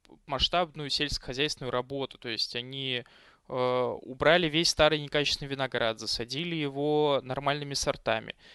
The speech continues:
и уже, ну, и это дало свои плоды, вот, они начали как бы за счёт этого уже, ну, вылезать, и то есть и внутри страны как бы кто-то там что-то пил, вот, хотя, кстати, на самом деле до сих пор в Новой Зеландии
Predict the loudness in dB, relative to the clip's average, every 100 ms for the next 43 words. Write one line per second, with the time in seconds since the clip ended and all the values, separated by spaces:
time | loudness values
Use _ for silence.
0 | -16 -4 -2 -2 -2 0 2 2 2 0
1 | 4 2 4 2 4 4 2 0 0 -2
2 | 0 -2 -6 _ _ -20 -12 -4 -2 -2
3 | -4 -2 0 2 2 0 -2 -2 0 0
4 | 0 0 0 -2 -2 -2 -4 -4 0 0
5 | 0 -12 -10 -4 0 0 0 -2 -6 -4
6 | -4 0 0 -2 -6 -14 -10 -8 -2 -2
7 | -2 -4 -6 -8 -6 0 0 0 -2 -2
8 | 0 -2 0 -6 -4 -6 -6 -6 -6 -6
9 | -6 -6 -6 -4 -4 -8 -20 -20 -8 -6
10 | -4 -2 -2 -2 -4 -4 -4 -2 0 2
11 | 2 2 2 -2 -6 0 2 2 0 -2
12 | 0 0 -2 -4 -2 -2 -2 -2 -4 -2
13 | 0 0